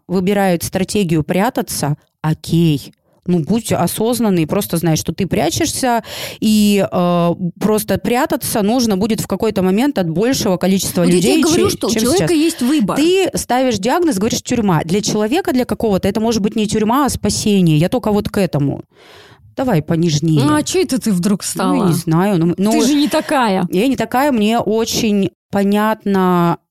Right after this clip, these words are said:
Speaker 1: позиция этой девушки, потому что я точно была в такой шкуре много лет тому назад. И, ну, у меня тоже какие-то процессы проходят, и ты знаешь, э, я вдруг начинаю себя вспоминать вот ту,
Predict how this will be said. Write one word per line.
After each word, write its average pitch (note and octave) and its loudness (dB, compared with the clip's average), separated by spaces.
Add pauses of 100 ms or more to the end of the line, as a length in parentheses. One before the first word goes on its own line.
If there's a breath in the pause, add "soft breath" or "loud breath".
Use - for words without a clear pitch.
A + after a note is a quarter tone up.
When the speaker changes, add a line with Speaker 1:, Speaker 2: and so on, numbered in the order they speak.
(100)
Speaker 1:
позиция G3 0
этой F3 -2
девушки, A3+ -2
потому F#3 -2
что - -2
я F#3 2
точно G#3+ -2
была F#3 2
в F#3+ -8
такой F3 -2
шкуре G#3 0 (480 loud breath)
много G3 2
лет G3+ 0
тому F#3 2
назад. D#3 0
И, F3+ 2 (420 loud breath)
ну, G#3+ -4
у G#3 -2
меня G#3+ 0
тоже C4+ 0
какие-то G3 -2
процессы C4 -2
проходят, G3 -2
и F3 -2
ты F3 -2
знаешь, G#3 -2 (100)
э, F3+ 2
я F#3+ 0 (280)
вдруг F3 -4
начинаю G3 0
себя F#3+ 0
вспоминать F#3 0
вот E3+ -2
ту, E4 0